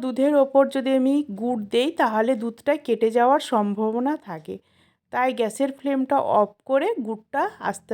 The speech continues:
আস্তে মেশাতে হবে। দুধ পুলি কমপ্লিট। আর আজকের রান্না আপনাদের কেমন লাগলো, অবশ্যই কিন্তু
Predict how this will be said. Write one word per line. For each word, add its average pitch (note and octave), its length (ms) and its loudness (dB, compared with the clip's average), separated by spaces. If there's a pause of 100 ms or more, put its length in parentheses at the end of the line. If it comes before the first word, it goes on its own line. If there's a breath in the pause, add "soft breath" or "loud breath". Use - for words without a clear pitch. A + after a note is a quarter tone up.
আস্তে G#3+ 200 -14 (100)
মেশাতে F3 460 -8
হবে। E3+ 260 -10 (3000)
দুধ B3 240 -10 (120)
পুলি C4+ 220 -8 (100)
কমপ্লিট। B3 560 0 (880)
আর G3+ 140 -2 (180)
আজকের C#4 380 -4 (100)
রান্না B3 340 2 (160)
আপনাদের A3+ 340 -4 (120)
কেমন A3+ 280 0 (180)
লাগলো, A3+ 300 0 (240)
অবশ্যই A#3 500 0
কিন্তু B3 320 -4